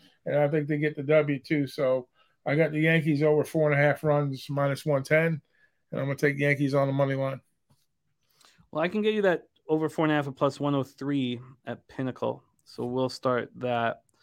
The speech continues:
Speaker 2: Yankees are even money here on the money line at Pinnacle. I don't know if anyone is beating that. Let me just check it out. Uh, by the way, the Cardinals line is up. Cardinals line is up.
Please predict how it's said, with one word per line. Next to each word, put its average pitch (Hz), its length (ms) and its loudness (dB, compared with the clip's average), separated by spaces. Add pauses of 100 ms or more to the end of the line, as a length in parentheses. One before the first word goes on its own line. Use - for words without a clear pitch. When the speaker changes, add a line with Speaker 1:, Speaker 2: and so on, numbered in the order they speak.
(640)
Speaker 2:
Yankees 160 440 2
are 151 80 6
even 147 340 2
money 143 360 0
here 131 580 -6
on 131 300 -6
the 123 240 -4
money 131 320 -4
line 123 560 -2
at 120 220 -8
Pinnacle. 127 800 2 (140)
I 143 60 -8
don't 139 140 -4
know 143 80 -2
if 127 120 -4
anyone 131 300 0
is 117 240 -4
beating 127 540 -2
that. 123 320 -2 (160)
Let 127 80 -8
me 123 40 -6
just 120 220 -12
check - 320 -6
it 123 180 -6
out. 127 220 0 (300)
Uh, 143 180 2 (460)
by 175 140 12
the 190 80 12
way, 190 120 12
the 175 100 8
Cardinals 202 460 8
line 185 260 8
is 156 140 4
up. 143 380 6 (2000)
Cardinals 160 420 0
line 147 220 -2
is 131 200 -4
up. 135 320 0